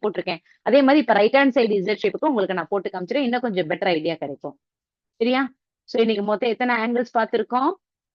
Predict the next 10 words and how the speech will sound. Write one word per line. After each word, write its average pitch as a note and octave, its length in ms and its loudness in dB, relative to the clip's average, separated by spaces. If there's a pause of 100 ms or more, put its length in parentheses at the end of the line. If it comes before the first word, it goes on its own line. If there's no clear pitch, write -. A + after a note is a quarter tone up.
(920)
ஆல்டர்னேட் A#3 480 0
இன்டீரியர் A#3+ 580 0
ஆங்கிள் A#3 300 -2
பார்த்திருக்கோம், D#4+ 440 0 (120)
அதே G#3 140 0 (120)
மாதிரி A3 160 2 (120)
ஆல்டர்னேட் A3 420 -2
எக்ஸ்டீரியர் B3 500 -2
ஆங்கிள்ஸும் A3 440 -4
பார்த்திருக்கோம். G3+ 460 -2